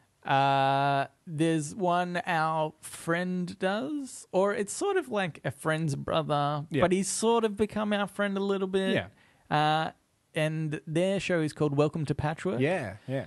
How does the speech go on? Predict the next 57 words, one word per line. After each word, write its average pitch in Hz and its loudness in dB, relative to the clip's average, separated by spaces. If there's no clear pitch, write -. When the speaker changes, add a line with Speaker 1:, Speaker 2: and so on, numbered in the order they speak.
Speaker 1:
Uh, 139 2
and 165 -6
they've 160 -2
been 160 0
doing, 139 -2
uh, 131 0
pretty 302 -2
well. 233 -2
Just 160 0
a 202 4
Speaker 2:
Very 269 4
Speaker 1:
bunch 311 4
Speaker 2:
well, 151 6
Speaker 1:
of 113 4
guys 170 2
Speaker 2:
actually. 156 0
Speaker 1:
that, 151 -8
uh, 143 2
did 151 -4
just - -6
ha-, - -6
to, 160 -10
what 180 -4
it's, 170 -2
um, 156 -4
what 220 -4
is 302 -8
it? - -16
Observational 170 0
sort 165 -2
of 151 -4
comedy, 160 0
just 170 0
about 156 2
their 143 2
lives 135 2
Speaker 2:
Mm-hmm. 120 0
Speaker 1:
a 120 0
bit 131 2
and 131 -4
their 127 2
friendship 147 -2
between 135 -4
each 131 -4
other. 73 0
It's 151 -6
pretty 147 -8
Speaker 2:
And 147 -4
I 147 2
Speaker 1:
interesting. - 0
Speaker 2:
guess 165 -2
to, 151 0
to 135 -6
pitch - -4
this 123 -6
to - -14
people, 101 -4